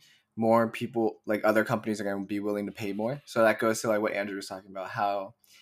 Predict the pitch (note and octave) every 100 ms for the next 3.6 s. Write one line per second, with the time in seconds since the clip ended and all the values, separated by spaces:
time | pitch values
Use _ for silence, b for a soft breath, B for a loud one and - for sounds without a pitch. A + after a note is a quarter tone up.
0 | b _ - A#2 A#2 A2 G#2+ A2+ G2+ G#2
1 | G2+ A2 G#2 G2+ F#2 - A2 G2+ F#2+ -
2 | _ A2 C3+ - - _ _ _ A2 -
3 | B2+ G#2+ G#2 G2 G#2